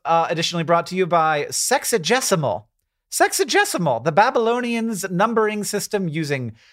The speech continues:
base sixty. So they had a number for every number up to sixty before they started to double them, which sounds hard. <laughs>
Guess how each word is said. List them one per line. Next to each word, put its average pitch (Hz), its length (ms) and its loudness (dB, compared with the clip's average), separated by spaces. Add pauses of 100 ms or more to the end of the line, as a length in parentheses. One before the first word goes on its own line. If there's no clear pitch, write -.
(180)
base 226 460 0
sixty. - 880 -4 (300)
So 165 100 -4
they 175 100 4
had 180 140 4
a 180 80 0
number 190 600 2
for 160 240 0
every 240 260 4
number 220 240 2
up 208 140 2
to 180 100 -2
sixty - 380 -2
before 135 280 -2
they 156 140 -2
started 160 380 0
to 147 80 -2
double 139 340 2
them, 98 300 -4 (340)
which 156 240 -2
sounds 254 540 2
hard. 160 680 2
<laughs> 466 40 -16